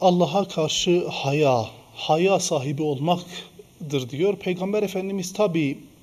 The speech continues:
biraz daha açıyor. Diyor ki haya Allah'tan hakkıyla haya etmek, başını ve başında yer alan organları,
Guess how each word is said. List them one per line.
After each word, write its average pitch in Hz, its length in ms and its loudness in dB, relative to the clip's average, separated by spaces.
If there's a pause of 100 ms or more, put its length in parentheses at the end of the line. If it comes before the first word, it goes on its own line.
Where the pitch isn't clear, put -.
(220)
biraz 185 300 2
daha 151 220 0
açıyor. 139 400 -4
Diyor 220 220 0
ki 175 180 -2
haya 190 420 2 (680)
Allah'tan 190 840 4
hakkıyla 170 680 -2
haya 151 300 2
etmek, 190 560 -4 (400)
başını 180 840 2 (160)
ve 151 280 2
başında 156 520 0
yer 175 160 0
alan 147 340 -2
organları, 135 800 -4